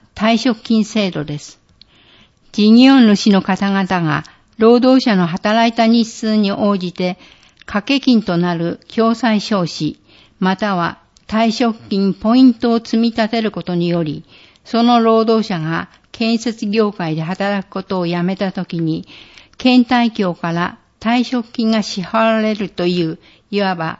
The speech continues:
業界全体での退職金制度です。掛け金は事業主負担となりますが、法人は損金、個人では必要経費として扱われ、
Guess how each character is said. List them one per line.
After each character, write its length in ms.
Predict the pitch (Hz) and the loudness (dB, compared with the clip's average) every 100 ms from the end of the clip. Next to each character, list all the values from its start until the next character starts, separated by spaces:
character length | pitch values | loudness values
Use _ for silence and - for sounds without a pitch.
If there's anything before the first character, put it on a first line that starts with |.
| - | -6
業 220 | 196 220 | 0 0
界 280 | 226 226 226 | 0 -2 -2
全 260 | 220 233 226 | -2 -2 0
体 280 | 240 226 220 | -2 -2 -2
で 100 | 214 | -4
の 220 | 185 - _ - | -4 -8 _ -10
退 220 | 208 202 | -6 -6
職 300 | - 196 - | -4 -8 -6
金 200 | 208 190 | -6 -6
制 280 | - 202 160 | -4 -6 -6
度 120 | 147 | -8
で 140 | 147 | -10
す。 220 | 147 - _ _ _ _ _ _ | -12 -18 _ _ _ _ _ _
掛 220 | - 208 | -4 -2
け 140 | 226 220 | -2 -2
金 280 | 208 180 | -2 -2
は 240 | 170 175 - _ _ - | -4 -6 -10 _ _ -6
事 160 | 202 | 0
業 280 | 214 262 254 | 4 6 4
主 280 | 208 - 165 | 2 0 -6
負 140 | - | -6
担 220 | 208 208 | -4 -4
と 100 | 208 | -2
な 160 | 196 185 | -4 -2
り 100 | 185 | -2
ま 140 | 190 | -4
す 160 | 196 170 | -6 -8
が、 240 | 165 170 - _ _ - _ | -8 -8 -12 _ _ -20 _
法 240 | 220 226 | -2 -2
人 320 | 220 220 214 | 0 -2 -2
は 240 | 202 202 - _ | -2 -4 -8 _
損 380 | - - 220 226 | -12 -2 0 0
金、 380 | 220 202 196 196 _ _ _ | -2 -4 -4 -6 _ _ _
個 160 | - 202 | -6 -4
人 280 | 226 226 196 | 0 0 0
で 140 | 175 | -2
は 220 | 160 160 _ _ _ _ _ - | -6 -8 _ _ _ _ _ -20
必 300 | - - 247 | -16 -4 0
要 200 | 247 240 | 0 0
経 240 | 254 247 | -2 -2
費 120 | 214 | -4
と 120 | - 165 | -6 -10
し 120 | - | -8
て 240 | 185 - | -6 -6
扱 400 | 180 - - 190 | -6 -10 -8 -6
わ 80 | 185 | -4
れ、 300 | 180 185 - | -4 -8 -12